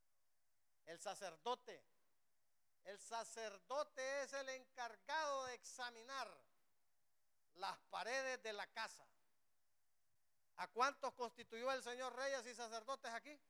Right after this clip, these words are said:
Para Dios su Padre. Poquitos, hermano. ¿A cuántos constituyó sacerdotes el Señor para Dios su Padre? Amén. Y esa palabra examinar es la palabra discernir. Y para nosotros poder discernir,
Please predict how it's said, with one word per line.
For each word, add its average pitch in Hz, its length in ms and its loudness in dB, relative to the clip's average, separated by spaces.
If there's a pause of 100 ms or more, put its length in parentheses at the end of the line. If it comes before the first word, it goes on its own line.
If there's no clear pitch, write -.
(280)
Para 202 220 0
Dios 233 200 0
su 226 100 -8
Padre. 254 400 0 (1800)
Poquitos, 151 560 -12
hermano. 165 420 -8
¿A - 80 -6
cuántos 226 280 2
constituyó 233 680 2
sacerdotes 214 600 -2
el 214 120 -2
Señor 226 300 -2
para 214 220 2
Dios 220 160 -2
su 220 80 -14
Padre? 262 300 -2 (440)
Amén. 202 480 -2 (1000)
Y 175 100 -6
esa 214 160 0
palabra 220 480 0
examinar 196 580 -8
es 196 120 -14
la 202 100 -4
palabra 196 520 -6
discernir. 196 840 -8 (1900)
Y 151 60 -20
para 208 280 0
nosotros 233 540 0
poder 254 420 0
discernir, 240 600 -4